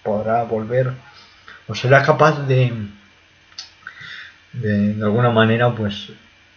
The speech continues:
volver a crear de nuevo un grupo con la misma utilidad que tuvo Black Sabbath, y es una pena, ¿eh? Que la música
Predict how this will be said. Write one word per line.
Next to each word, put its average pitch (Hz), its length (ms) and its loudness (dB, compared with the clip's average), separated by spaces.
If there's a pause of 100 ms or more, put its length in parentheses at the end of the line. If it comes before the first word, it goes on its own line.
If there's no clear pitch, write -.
(3000)
volver 151 440 6
a 131 140 4
crear 131 340 6
de 127 100 4
nuevo 127 420 6
un 135 300 0
grupo 131 440 4
con 120 160 -6
la 113 100 -2
misma 123 340 0
utilidad 117 680 -2
que 110 140 -10
tuvo 113 280 -8
Black 110 240 -6
Sabbath, 131 420 0 (1400)
y 107 680 2
es 98 120 -6
una 98 180 -10 (280)
pena, 110 220 -8
¿eh? 131 220 -14 (100)
Que 104 380 -12 (640)
la 117 80 -6
música 117 720 -4